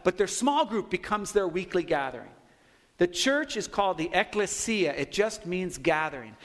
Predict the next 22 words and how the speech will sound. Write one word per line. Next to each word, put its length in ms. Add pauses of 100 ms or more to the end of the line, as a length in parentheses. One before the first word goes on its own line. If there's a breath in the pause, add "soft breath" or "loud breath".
(140 loud breath)
If 160
you're 100
not 420
gathering, 540
you're 140
not 320
doing 240
church. 360
You 60
can 80
read 180
your 80
Bible 360
all 100
day. 300 (240 loud breath)
You 80
can 160
listen 220
to 80
books 340
on 160
tape. 260